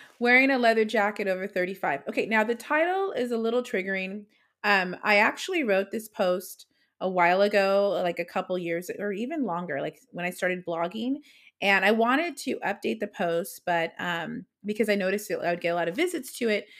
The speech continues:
but I didn't wanna change the U R L and all that. So I don't think we need to be worried about being thirty-five. I think just worrying about wearing a leather jacket and actually liking it and feeling comfortable. So just in case, a little disclaimer there.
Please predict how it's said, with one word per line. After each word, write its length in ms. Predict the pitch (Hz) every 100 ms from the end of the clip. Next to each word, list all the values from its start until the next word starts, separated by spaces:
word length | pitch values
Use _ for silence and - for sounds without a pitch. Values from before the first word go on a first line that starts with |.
| - _ -
but 180 | 262
I 100 | 208
didn't 220 | 220 220 214
wanna 220 | 196 190
change 420 | - 185 185 185
the 100 | 185
U 120 | 180
R 160 | 175 170
L 220 | 180 175
and 80 | 175
all 100 | 170
that. 240 | 165 -
So 300 | - 180 170 - _ - - -
I 160 | 220
don't 260 | 254 254 -
think 220 | 214 214
we 80 | 214
need 160 | 202 208
to 100 | 208
be 120 | 190
worried 320 | 180 190 214
about 360 | 220 202 185 -
being 220 | 190 190
thirty-five. 540 | 196 190 208 226 254
I 120 | 277 277
think 160 | 311
just 180 | 330 -
worrying 240 | 226 226
about 580 | 220 214 202 190 185 -
wearing 300 | 196 190 190
a 60 | 196
leather 200 | 190 190
jacket 360 | 180 175 175
and 80 | 175
actually 360 | 175 - 175 170
liking 500 | 175 175 160 - 214
it 220 | 214 220
and 120 | 175 190
feeling 280 | 170 165
comfortable. 500 | 165 156 - - -
So 220 | - - - _ _ _
just 180 | - -
in 60 | 175
case, 340 | - - -
a 60 | -
little 140 | 175
disclaimer 500 | 180 - - 175 170
there. 300 | 175 - -